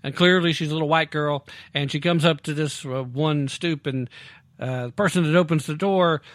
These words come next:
says, "That is insensitive cultural appropriations. You should be ashamed of yourself dressing up like a Native American." And the little girl responds, "What Native American? I'm Elizabeth Warren."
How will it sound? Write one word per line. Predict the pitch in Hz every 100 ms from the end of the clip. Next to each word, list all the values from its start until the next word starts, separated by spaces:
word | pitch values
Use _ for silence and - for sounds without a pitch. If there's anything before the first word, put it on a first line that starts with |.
| - _ _
says, | - 190 175 165 - - - - _ _
"That | - 277 233
is | 175
insensitive | 220 202 143 233 240 247 214 180 -
cultural | 269 226 - 240 214 202
appropriations. | - 233 196 208 196 185 147 131 151
You | 269
should | 214
be | 175 202
ashamed | 156 - - 262 185
of | 165
yourself | 160 160 - 180 143 120 - - - _
dressing | 139 156 254 190 170 202
up | 180 160 - -
like | 180 180
a | 170
Native | 180 180 139
American." | 156 165 151 135 127 - -
And | -
the | 151
little | 156 170
girl | 151 170 160
responds, | 147 143 180 165 147 - - _ _ _ _ _
"What | 214 277
Native | 170 156 147 131
American? | 139 135 127 113 120 110 - _ _ _
I'm | 233 170 156 -
Elizabeth | 147 151 190 185 202 226 226
Warren." | 226 269 269 226 143 95